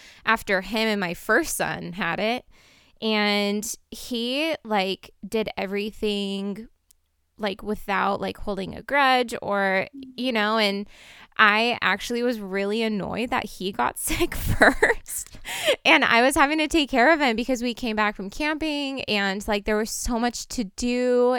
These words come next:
And, like, I was taking care of both the boys and it was supposed to be, like, a nice weekend. And I'm like, "What the heck is going on?"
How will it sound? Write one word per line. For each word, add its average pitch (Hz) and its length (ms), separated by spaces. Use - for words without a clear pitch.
And, 220 160
like, 180 400
I 233 100
was 233 100
taking 240 180
care 226 160
of 185 140
both 359 200
the 339 100
boys 254 760
and 214 220
it 202 40
was 208 140
supposed 311 220
to 339 100
be, 339 180
like, 302 180
a 254 100
nice 339 320
weekend. 330 680
And 294 120
I'm 285 120
like, 269 220
"What 294 120
the 381 120
heck 330 160
is 320 120
going 285 280
on?" 220 500